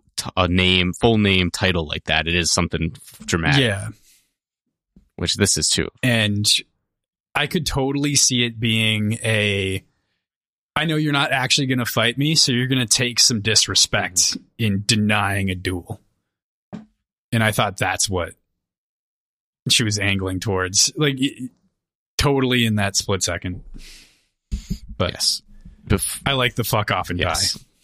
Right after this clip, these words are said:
Speaker 2: die." <laughs>
Speaker 1: Before I read out that last quote, unless, Aaron, you wanna read it out, which feel free, but do we think there's any chance in any hell that Woon or Shay would have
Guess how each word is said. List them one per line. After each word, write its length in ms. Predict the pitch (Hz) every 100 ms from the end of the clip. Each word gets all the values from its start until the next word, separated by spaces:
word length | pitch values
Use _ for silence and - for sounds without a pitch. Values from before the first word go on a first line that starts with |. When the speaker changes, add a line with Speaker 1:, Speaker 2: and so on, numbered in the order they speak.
| -
Speaker 2:
die." 60 | - - _
<laughs> 200 | _ -
Speaker 1:
Before 540 | 98 - 143 143 139
I 60 | 107
read 320 | 92 101 95
out 180 | 90 85
that 180 | 69 53
last 280 | 78 -
quote, 260 | - 90 78 92
unless, 480 | 90 87 - - - _ _ _ _ _ _ -
Aaron, 260 | 101 92
you 140 | 87 92
wanna 220 | 82 80
read 160 | 80 76
it 100 | 76
out, 220 | 78 -
which 340 | 82 - - - _
feel 300 | - - 95
free, 340 | 80 - 90 80 -
but 320 | 98 - - _ - - - _ _ _ _ _ _
do 140 | - 135
we 100 | 214
think 200 | 233 226
there's 200 | 160 123 110
any 260 | 107 113
chance 560 | 107 - 92 90 - - _ _ _ _
in 220 | 98 92 -
any 300 | 113 113 104
hell 440 | 92 90 85 87 - -
that 240 | 98 82
Woon 320 | 90 95 95
or 160 | 92 92
Shay 460 | - - 90 85 85 - _ -
would 280 | 98 92 87
have 520 | 87 85 80 78 -